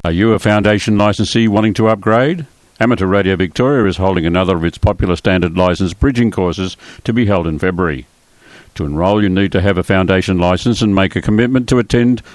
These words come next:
on four Wednesday evenings, plus a weekend. The training delivered by Kevin Luxford, V K three D A P,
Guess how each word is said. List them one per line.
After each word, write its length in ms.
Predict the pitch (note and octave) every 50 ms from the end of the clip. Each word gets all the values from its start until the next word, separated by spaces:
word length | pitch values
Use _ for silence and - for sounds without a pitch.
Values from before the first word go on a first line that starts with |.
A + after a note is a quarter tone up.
| - - -
on 140 | G#2+ F#2+ E2+
four 360 | - - C3 B2+ C3+ C3+ C3
Wednesday 440 | B2+ A#2 A2 F#2+ - G2+ E2 E2+ E2
evenings, 400 | E2 D2 F2 F#2+ G2+ G2 - - _ _ _ _ -
plus 240 | - - A2 - -
a 60 | D#2+
weekend. 640 | D2 D2 D2+ D2 - G2 G2 F#2+ E2+ D2+ C#2 - - _ _ _ _ _ _ _ _ - - - - _ -
The 80 | -
training 380 | - - G#2 A2 A#2+ A#2 A2+ G2
delivered 300 | E2+ G2 G#2+ F#2 G2+ E2+
by 160 | F#2 F2+ F2
Kevin 300 | D#2 - G#2+ F2+ F#2 E2
Luxford, 400 | F2 G2 F#2+ - - F#2+ F2 D#2
V 180 | D2+ F#2 F#2+ E2
K 180 | - F#2 F2+
three 280 | E2+ - - A2+ G#2 F#2+
D 180 | E2 F#2 F2+ F2
A 160 | F2 F2 F2
P, 320 | - G#2+ G#2+ A#2 B2+ B2+